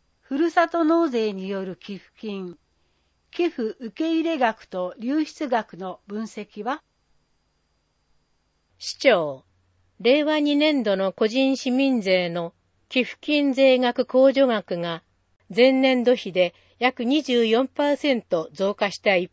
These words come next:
Speaker 2: 方、受け入れ額が約百五十五パーセント増加したのは、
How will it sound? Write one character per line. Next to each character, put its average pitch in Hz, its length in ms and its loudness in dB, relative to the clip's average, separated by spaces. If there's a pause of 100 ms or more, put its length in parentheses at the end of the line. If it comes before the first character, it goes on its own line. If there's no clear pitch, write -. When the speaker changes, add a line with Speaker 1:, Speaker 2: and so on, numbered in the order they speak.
Speaker 2:
方、 156 380 0 (480)
受 220 100 0
け 320 240 2
入 302 120 2
れ 302 60 2
額 196 280 -2
が 175 240 -2 (260)
約 226 300 -2
百 202 300 -4
五 285 140 4
十 262 280 0
五 240 140 4
パ 285 200 0
ー 285 60 -2
セ 294 160 2
ン 240 80 -2
ト - 180 0
増 208 220 0
加 202 160 -2
し - 120 -8
た 214 140 0
の 170 160 -4
は、 151 180 -4